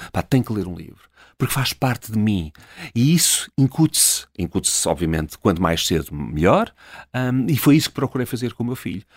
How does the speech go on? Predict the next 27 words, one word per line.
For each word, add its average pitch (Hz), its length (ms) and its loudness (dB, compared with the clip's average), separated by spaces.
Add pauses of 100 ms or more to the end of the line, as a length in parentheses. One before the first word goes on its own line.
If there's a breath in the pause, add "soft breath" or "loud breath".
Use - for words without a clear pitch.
(100)
Portanto, - 240 0
escolhi 117 300 4
bem 117 240 4
as 101 100 -2
peças 101 340 -4
que - 100 -6
eu 117 80 -2
levei. 127 340 -10 (180 loud breath)
Lembro-me 113 460 6
que - 80 -4
uma 107 80 2
vez 107 200 -2
fomos 104 460 -12 (300 soft breath)
a - 80 -6
Londres 110 380 4
e, 78 60 -4
e - 1000 -14 (380)
felizmente 87 460 -2
tenho 95 140 0
essa 87 180 -2
possibilidade 87 600 0 (100)
e, - 60 -4
e - 40 -2
vou 95 260 4
ver 80 440 -2
muito 87 600 -8
teatro. 98 400 -4